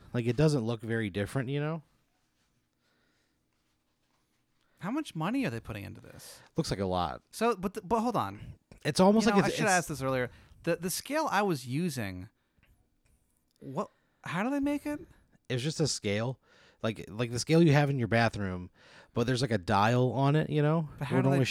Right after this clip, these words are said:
Speaker 1: shows
Speaker 2: do
Speaker 1: your
Speaker 2: they,
Speaker 1: weight.
Speaker 2: yeah.
Speaker 1: You just covered it up with, like, a card, piece of cardboard, and you wrote on it.
Speaker 2: So it, it was never actually a functioning scale?
Speaker 1: No, of course
Speaker 2: Okay.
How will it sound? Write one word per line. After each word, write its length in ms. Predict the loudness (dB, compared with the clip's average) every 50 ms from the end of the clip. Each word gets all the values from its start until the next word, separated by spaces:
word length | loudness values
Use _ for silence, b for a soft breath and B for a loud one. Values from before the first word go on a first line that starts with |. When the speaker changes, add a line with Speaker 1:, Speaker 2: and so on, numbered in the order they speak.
| 2 2
Speaker 1:
shows 80 | 2
Speaker 2:
do 60 | 2 0
Speaker 1:
your 60 | 0
Speaker 2:
they, 60 | 0
Speaker 1:
weight. 280 | 0 2 2 0 0 -2
Speaker 2:
yeah. 300 | -2 -2 -4 -4 -6 -6 -10 -12 _ -14
Speaker 1:
You 120 | -14 -10
just 320 | -10 -8 -8 -10 -10 -14 -18 _ _ _ _ _ _ -20 _ _ _ _ _ _ _ _ _ _ _ _ _ _ _
covered 380 | -8 -2 -2 0 0 0 0 0
it 100 | 0 0
up 300 | 0 -2 -4 -6 -8 -16 -20 _ _ _ _ b b b b b b b b b
with, 140 | -8 -6 -6
like, 100 | -6 -6
a 80 | -8 -8
card, 420 | -4 -2 -2 -2 -2 -4 -6 -8
piece 180 | -8 -6 -6 -6
of 60 | -4
cardboard, 540 | -2 -2 0 0 0 -2 -2 -4 -4 -6 b b b b b b b b _ _ _ _ _ _
and 140 | -6 -6 -4
you 100 | -4 -6
wrote 420 | -6 -6 -2 0 2 2 2 0 0
on 200 | -2 -2 -2 -2
it. 140 | -4 -6 -8 -12 -16 -18 -18 -20 -20 b b b b b b b b b b b
Speaker 2:
So 220 | -2 0 2 4
it, 120 | 4 4 4
it 60 | 4
was 160 | 4 4 4
never 260 | 4 4 4 6 6
actually 300 | 4 4 2 2 -2 -4
a 40 | -2
functioning 440 | -2 -2 -4 -4 -4 -4 -6 -6 -6
scale? 360 | -8 -10 -12 -14 -14 -18 -10 -4
Speaker 1:
No, 180 | -2 0 0 -2
of 100 | -4 0
course 200 | 2 2 2 4
Speaker 2:
Okay. 40 | 0